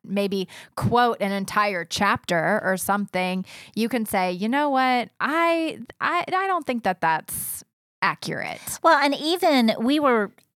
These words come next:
Speaker 2: in, in the Bible study I'm leading now on the apostles, we were looking at James, who is called James the Younger in some versions and James the Less in other versions. And so when you go back to the Greek word for that,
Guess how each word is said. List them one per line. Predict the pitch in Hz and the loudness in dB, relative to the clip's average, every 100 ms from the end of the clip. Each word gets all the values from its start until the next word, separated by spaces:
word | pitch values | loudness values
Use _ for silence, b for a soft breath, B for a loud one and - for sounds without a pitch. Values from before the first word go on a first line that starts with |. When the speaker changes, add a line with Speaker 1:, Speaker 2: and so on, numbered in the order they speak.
| - | 0
Speaker 2:
in, | 226 226 - | 2 2 2
in | 220 | 2
the | 208 | 4
Bible | 220 226 233 | 4 4 2
study | - 220 214 | 0 0 2
I'm | 196 | 2
leading | 190 202 196 180 | 2 2 2 2
now | 180 220 254 | 2 4 2
on | 160 185 | 4 4
the | 180 156 | 2 2
apostles, | - 226 247 - 151 156 | 0 0 2 0 -2 0
we | 196 240 | 0 2
were | 233 | 2
looking | 190 185 185 180 175 | 2 0 0 -2 0
at | 151 151 147 _ _ _ _ _ _ | 0 -2 -4 _ _ _ _ _ _
James, | 165 226 247 185 151 160 220 - - - | 0 2 4 2 2 0 0 -2 -8 -2
who | 196 | 0
is | 180 - | 0 -2
called | - 175 165 156 147 170 | 0 2 2 0 -4 -6
James | 147 170 202 240 | -2 0 2 0
the | - | 0
Younger | 202 175 175 160 | 0 2 2 0
in | - 160 | 0 -2
some | 151 175 175 165 | 0 0 0 0
versions | 143 139 147 160 170 | -2 -2 -2 0 -2
and | - 165 | -2 -2
James | 143 160 175 175 | 0 0 0 0
the | - 165 | -2 -2
Less | 151 131 139 - - - _ | 0 -2 -2 -2 -4 -8 _
in | 165 156 | -2 -2
other | - 175 156 | 0 0 -2
versions. | 139 - - - - - B B B B - | -4 -8 -8 -10 -10 -12 B B B B 0
And | 220 | 2
so | 202 240 | 4 4
when | 214 208 | 4 4
you | |
go | 208 | 4
back | 214 202 - | 4 2 2
to | 185 | -2
the | |
Greek | 180 202 196 - | -2 0 -2 0
word | 185 294 | 2 2
for | 285 196 156 | 0 -2 0
that, | 131 127 180 | -2 -4 -6